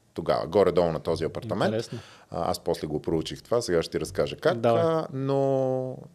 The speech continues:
Speaker 1: баща ми го даваше, негов приятел.
Speaker 2: Мгм.
Speaker 1: Всъщност нашите купуваха апартаменти, но не ги даваха под наем.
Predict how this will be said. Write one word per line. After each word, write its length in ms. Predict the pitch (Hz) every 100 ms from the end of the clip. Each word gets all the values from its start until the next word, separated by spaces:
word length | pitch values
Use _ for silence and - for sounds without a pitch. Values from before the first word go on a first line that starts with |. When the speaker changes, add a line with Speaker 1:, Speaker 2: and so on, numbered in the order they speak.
| - -
Speaker 1:
баща 260 | 120 - 135
ми 60 |
го 80 | 101
даваше, 280 | 135 156 147
негов 240 | 139 113 -
приятел. 360 | 110 101 - - - -
Speaker 2:
Мгм. 60 | 110
Speaker 1:
Всъщност 400 | 113 139 127 -
нашите 260 | 123 - 107
купуваха 460 | 92 120 117 110
апартаменти, 560 | 90 95 113 151 170 170
но 260 | 165 165
не 140 | 160 143
ги 120 | 135
даваха 640 | 120 117 110 110 120 113 113
под 100 | 107
наем. 220 | 95 69